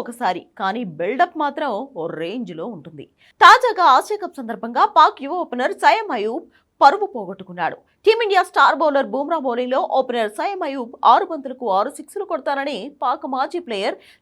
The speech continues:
తన్వీర్ అహ్మద్ ఇండియా పాక్ మ్యాచ్ ముందు ప్రగల్భాలు పలికిన విషయం ఫ్యాన్స్‌కు గుర్తు చేయనవసరం లేదు. కానీ మ్యాచ్లో సీన్ రివర్స్ అయింది. సయమ్ అయూబ్ ఆరు బంతులకు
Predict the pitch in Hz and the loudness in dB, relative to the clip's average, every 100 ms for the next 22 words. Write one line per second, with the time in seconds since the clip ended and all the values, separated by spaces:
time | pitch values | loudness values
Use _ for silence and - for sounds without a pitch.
0 | - 359 453 440 330 269 285 - - 269 | 4 4 4 -2 -2 -4 -8 -8 -10 -8
1 | 320 370 392 285 277 226 196 190 190 196 | -4 -2 -2 -2 -4 -6 -8 -8 -10 -12
2 | 240 294 208 262 175 156 220 262 285 285 | -8 -8 -8 -10 -10 -10 -10 -10 -10 -10
3 | 254 285 262 254 285 226 - 339 320 427 | -10 -10 -10 -6 -6 -6 -6 0 0 -2
4 | - 302 294 339 359 311 262 233 202 165 | -6 -8 -8 -10 -8 -8 -10 -12 -12 -10
5 | 123 - _ _ _ _ 185 190 370 254 | -10 -12 _ _ _ _ -4 -2 0 4
6 | 330 - 392 392 370 370 277 262 285 311 | 4 2 -2 -6 -8 -8 -4 -2 -2 -2
7 | 240 175 - _ _ _ 392 392 480 381 | -8 -10 -16 _ _ _ 6 6 6 2
8 | 330 330 294 403 392 330 311 311 | 2 4 6 6 2 -6 -8 -4